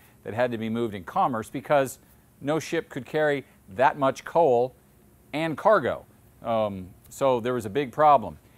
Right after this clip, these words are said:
Now, another problem was this, that they didn't have the fuel efficiency to make the trip. What do I mean by that?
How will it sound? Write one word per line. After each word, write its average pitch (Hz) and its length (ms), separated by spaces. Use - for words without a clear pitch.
Now, 151 300
another 151 300
problem 139 440
was 107 160
this, 113 300
that 107 220
they 123 100
didn't 156 200
have 165 160
the 160 60
fuel 156 320
efficiency 117 540
to 107 80
make 110 220
the 107 60
trip. 98 320
What 110 160
do 147 80
I 143 80
mean 139 180
by 127 140
that? 131 300